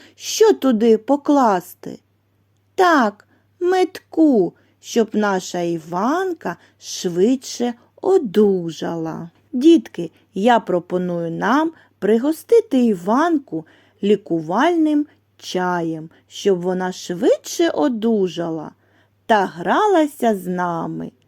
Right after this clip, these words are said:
Іванка, ось тобі приготували дітки смачний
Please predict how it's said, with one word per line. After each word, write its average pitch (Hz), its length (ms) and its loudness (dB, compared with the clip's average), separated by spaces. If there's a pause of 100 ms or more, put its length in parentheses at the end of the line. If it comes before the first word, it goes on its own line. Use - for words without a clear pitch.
(320)
Іванка, 240 760 0 (320)
ось 508 360 4 (180)
тобі 233 440 2
приготували 190 960 0
дітки 190 680 0 (220)
смачний 196 1120 -4